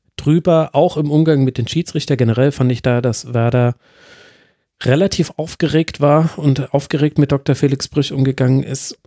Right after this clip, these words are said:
Und ich hatte das Gefühl, ich weiß nicht, woran es liegt. Kapitänsbinde, Rückrundenauftakt, woran auch immer. Aber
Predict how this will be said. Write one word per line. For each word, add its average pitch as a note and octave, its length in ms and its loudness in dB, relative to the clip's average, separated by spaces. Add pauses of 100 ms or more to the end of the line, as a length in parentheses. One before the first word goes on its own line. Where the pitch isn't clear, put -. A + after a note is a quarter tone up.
Und C3+ 180 -2
ich D#3+ 160 0
hatte E3 160 0
das D3+ 220 -2
Gefühl, C#3+ 760 2 (680)
ich B2+ 100 -8
weiß D3 200 2
nicht, D3+ 160 -2
woran C#3 280 2
es C#3+ 200 -8
liegt. E3 380 -4 (960)
Kapitänsbinde, B2+ 1080 2 (260)
Rückrundenauftakt, B2+ 1080 -4 (640)
woran C3+ 440 0
auch C3+ 200 -4
immer. D#3 380 2 (800)
Aber B2+ 800 2